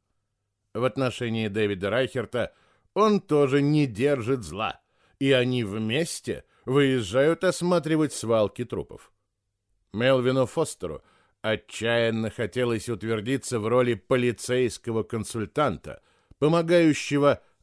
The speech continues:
очистить от проституток округ Кинг. Он утверждал, что кто-то из полицейских даже купил у него машину по дружбе. На самом деле,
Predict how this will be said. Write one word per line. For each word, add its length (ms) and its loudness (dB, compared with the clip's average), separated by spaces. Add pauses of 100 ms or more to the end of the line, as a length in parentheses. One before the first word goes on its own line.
очистить 720 -4
от 220 -12
проституток 840 -4 (300)
округ 580 -2
Кинг. 420 -10 (1000)
Он 160 2
утверждал, 640 0
что 200 -6
кто-то 300 0
из 160 0
полицейских 840 -2 (380)
даже 320 -2
купил 380 -2
у 40 0
него 300 0
машину 680 -6
по 120 0
дружбе. 600 -6 (680)
На 220 -2
самом 380 -2
деле, 340 -2